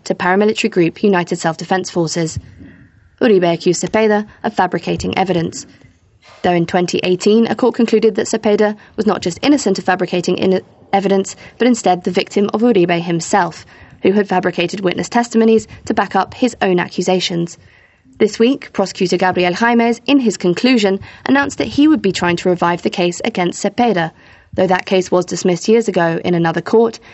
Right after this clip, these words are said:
and a key witness retracted his claims. One of Colombia's richest men died this week, leaving his gigantic business empire to his four children.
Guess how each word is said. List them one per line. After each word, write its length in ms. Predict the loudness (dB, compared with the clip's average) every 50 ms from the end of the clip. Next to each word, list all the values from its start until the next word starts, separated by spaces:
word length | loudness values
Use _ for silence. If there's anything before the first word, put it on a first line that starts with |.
| -20 -6 -2
and 100 | 0 0
a 20 |
key 240 | 0 0 2 2 2
witness 440 | 4 2 0 0 -2 -4 -2 -2 -2
retracted 480 | -2 -2 -2 -4 -6 -6 -4 -4 -4 -2
his 180 | -2 -4 -4
claims. 500 | -2 -2 0 2 2 0 0 -2 -6 -10 -16 _ _ _ _ _ _ _ _ _ _
One 160 | -2 -2 0
of 80 | 0 2
Colombia's 460 | 2 2 4 4 4 4 2 2 0
richest 360 | -2 -2 -2 -4 -6 -2 0
men 220 | 0 2 2 2 2
died 320 | 2 2 2 2 2 2
this 220 | 0 0 0 2
week, 340 | 2 2 2 0 -2 -8 -20 _ _ _ _ 0
leaving 320 | 0 2 2 2 2 2
his 180 | 2 0 0 0
gigantic 560 | 0 0 0 0 0 0 0 -2 -4 -2 0
business 300 | 0 0 0 0 -2 -2 -2
empire 420 | -4 -2 0 0 0 0 0 -2 -2
to 100 | -2 -2
his 180 | -2 -2 -4
four 260 | -2 -2 0 0 0 0
children. 480 | 0 0 0 0 0 0 -2 -4 -4